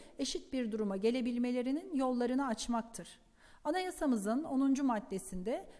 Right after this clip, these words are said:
kadınlar ve erkekler eşit haklara sahiptir denilmektedir. Devlet bu eşitliğin yaşama geçmesini sağlamakla yükümlüdür ifadesi yer almaktadır. Devletimiz bu eşitliğin sağlanması için belli konularda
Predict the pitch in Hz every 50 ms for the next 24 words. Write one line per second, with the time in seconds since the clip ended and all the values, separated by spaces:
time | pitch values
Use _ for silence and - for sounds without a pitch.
0 | - - - 262 233 262 269 269 277 294 330 349 311 269 214 214 214 214 214 -
1 | 196 185 - 226 262 311 359 381 - - 311 302 - 381 311 277 247 233 233 240
2 | 233 233 285 311 311 - 269 240 233 240 247 247 - - 202 185 180 180 190 196
3 | 190 185 180 170 175 - - - 185 180 180 - - - - - - _ - -
4 | 208 240 233 233 233 233 254 320 - - - 277 277 370 - 294 240 - - 220
5 | - 208 190 196 202 226 285 339 294 233 240 240 - 285 262 269 294 254 240 226
6 | - - 226 196 185 - - 190 196 - - 226 214 214 220 226 240 277 285 285
7 | 294 294 277 254 - - 247 233 226 214 180 175 170 - - - - 220 - 247
8 | 233 214 196 190 196 190 - - 294 262 240 240 226 220 214 208 208 214 - 196
9 | 196 - - - - - _ - _ - - - - - - - - 240 294 339
10 | 370 339 359 349 - 262 226 220 269 330 - - 269 370 - 302 269 - 285 247
11 | - 226 214 214 214 214 - 247 254 247 247 254 254 254 262 277 262 - - 240
12 | 208 - - 294 359 403 - - - - - - 254 294 311 311 311 403 392 -
13 | - 311 262 233 214 220 208 208 214 214 302 349 381 381